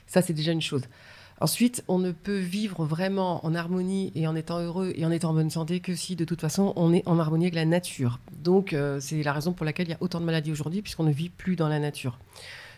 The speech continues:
Donc ce lien à la terre et ce lien aux autres, à l'univers, en médecine traditionnelle chinoise, en médecine ayurvédique, on le retrouve. C'est qu'on prend vraiment conscience de l'importance de l'être au milieu de l'univers. Avec notre médecine, on s'est un petit peu coupé de ça.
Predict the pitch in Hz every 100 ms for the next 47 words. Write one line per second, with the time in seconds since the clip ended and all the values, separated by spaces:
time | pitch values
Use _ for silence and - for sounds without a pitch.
0 | - 165 - 202 196 226 226 - 185 180
1 | 202 190 160 165 165 180 180 185 160 185
2 | - 151 156 156 190 226 220 - 180 180
3 | 185 - 175 160 175 165 160 175 175 156
4 | 151 156 160 147 151 156 214 - - 170
5 | 170 165 185 185 190 170 160 - - -
6 | - - - - 143 160 160 - 214 214
7 | 180 - _ - 156 170 196 240 220 196
8 | 170 160 - - 214 - 196 208 240 -
9 | 170 180 180 170 196 202 165 170 180 -
10 | 185 180 180 175 175 170 165 147 - -
11 | - - - - - 156 165 180 160 165
12 | - 240 185 - 180 175 190 202 - 196
13 | 190 - 170